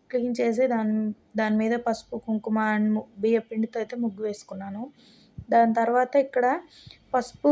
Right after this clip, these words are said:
కుంకుమతోటి గ్యాస్ పొయ్యిని కూడా పూజిస్తున్నాను. And తర్వాత కొత్తది కుక్కర్ కూడా తీసుకున్నానండి, పీజీఎన్ కంపెనీ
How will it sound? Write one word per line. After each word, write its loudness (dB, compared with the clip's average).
కుంకుమతోటి 0
గ్యాస్ 4
పొయ్యిని 4
కూడా 4
పూజిస్తున్నాను. 0
And 2
తర్వాత 4
కొత్తది 4
కుక్కర్ 2
కూడా 4
తీసుకున్నానండి, 0
పీజీఎన్ -2
కంపెనీ 2